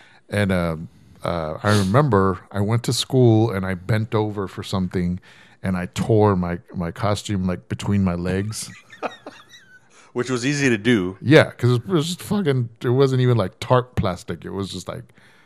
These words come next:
Speaker 2: If they bought it, like, a,
Speaker 1: weak
Speaker 2: if
Speaker 1: ass
Speaker 2: they bought it,
Speaker 1: plastic.
Speaker 2: like, one size too small, it would've
Speaker 1: Yeah, and I mean, I was fucking, I was fucking irregular <laughs> sized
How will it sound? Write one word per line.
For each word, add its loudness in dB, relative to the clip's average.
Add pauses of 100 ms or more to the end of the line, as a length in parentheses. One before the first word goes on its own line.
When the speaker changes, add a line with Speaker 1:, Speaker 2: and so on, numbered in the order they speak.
(140)
Speaker 2:
If -8
they 2
bought 2
it, -2
like, 0
a, 8
Speaker 1:
weak 8
Speaker 2:
if 6
Speaker 1:
ass 0
Speaker 2:
they 0
bought 2
it, -2
Speaker 1:
plastic. -4
Speaker 2:
like, -8
one -2
size -4
too -10
small, -10
it -12
would've -10
Speaker 1:
Yeah, 2
and 2
I 4
mean, 2
I 4
was 4
fucking, -2 (340)
I -4
was -4
fucking -10 (240)
irregular -4 (220)
<laughs> 0
sized -2